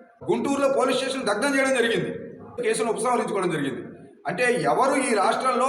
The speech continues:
దాడులు చేసే మానసిక స్థితిని పెంచుకుంటున్నారు, ఎవరు సమాజంలో కల్లోలం సృష్టించాలని చూస్తున్నారు, దానికి నాయకత్వం ఎవరు వహిస్తున్నారు, ఇవన్నీ మర్చిపోయి ఎస్ఐ గారు పెట్టినటువంటి కేసు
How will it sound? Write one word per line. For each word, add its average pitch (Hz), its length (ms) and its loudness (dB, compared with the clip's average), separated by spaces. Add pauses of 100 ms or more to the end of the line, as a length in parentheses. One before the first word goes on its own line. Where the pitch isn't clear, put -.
(140)
దాడులు 254 360 4 (100)
చేసే 240 240 2 (100)
మానసిక 247 420 0
స్థితిని 233 280 -4
పెంచుకుంటున్నారు, 180 680 2 (800)
ఎవరు 262 200 4 (100)
సమాజంలో 262 520 4
కల్లోలం 269 500 4
సృష్టించాలని 240 580 0
చూస్తున్నారు, 233 400 0
దానికి 240 280 0
నాయకత్వం 254 500 2
ఎవరు 226 180 2
వహిస్తున్నారు, 180 460 2 (440)
ఇవన్నీ 156 300 0
మర్చిపోయి 233 560 2 (760)
ఎస్ఐ 269 300 2
గారు 262 200 4
పెట్టినటువంటి 240 520 2
కేసు 254 360 2